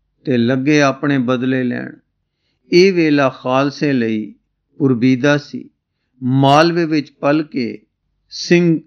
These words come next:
ਬੱਗੇ ਸ਼ੀਹੀ ਵਾਂਗੂ ਖੜੇ ਹੋ ਗਏ ਸਨ ਅਤੇ ਇਹਨਾਂ ਦੀ ਫੌਜੀ ਗਿਣਤੀ ਵੀਹ ਕੁ ਹਜ਼ਾਰ ਨੂੰ ਫੇਰ ਅਪੜ ਪਈ ਸੀ। ਚਾਹੇ ਕਿਤਨੇ ਹੀ ਕਸ਼ਟਾਂ ਨਾਲ, ਜੰਗਾਂ, ਜੁੱਧਾਂ ਤੇ ਜ਼ੁਲਮਾਂ ਵਿੱਚ ਸਿੰਘ ਮਾਰੇ ਜਾਂਦੇ,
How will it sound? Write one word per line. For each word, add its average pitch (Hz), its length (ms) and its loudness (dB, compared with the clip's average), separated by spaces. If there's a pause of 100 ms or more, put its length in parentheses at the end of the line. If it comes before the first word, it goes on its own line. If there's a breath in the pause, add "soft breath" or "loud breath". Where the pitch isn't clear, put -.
(160)
ਬੱਗੇ 170 520 -2
ਸ਼ੀਹੀ 165 360 -2
ਵਾਂਗੂ 131 480 0
ਖੜੇ 135 380 -2
ਹੋ 127 180 0
ਗਏ 107 220 -6
ਸਨ 107 280 -16 (600)
ਅਤੇ 151 300 -2
ਇਹਨਾਂ 165 320 2
ਦੀ 143 160 0
ਫੌਜੀ 143 540 -2
ਗਿਣਤੀ 131 400 0
ਵੀਹ 131 220 0
ਕੁ 139 280 -2
ਹਜ਼ਾਰ 107 300 -4
ਨੂੰ 127 180 -2
ਫੇਰ 139 340 -2
ਅਪੜ 139 240 -6
ਪਈ 123 260 -8
ਸੀ। - 260 -16 (680)
ਚਾਹੇ 147 320 2
ਕਿਤਨੇ 180 500 -4
ਹੀ 165 240 0
ਕਸ਼ਟਾਂ 156 440 -4
ਨਾਲ, 131 280 0
ਜੰਗਾਂ, 135 600 -2
ਜੁੱਧਾਂ 131 520 -2
ਤੇ 117 200 -4
ਜ਼ੁਲਮਾਂ 135 460 -2
ਵਿੱਚ 120 180 -4
ਸਿੰਘ 139 280 -4
ਮਾਰੇ 127 380 0
ਜਾਂਦੇ, 123 460 -6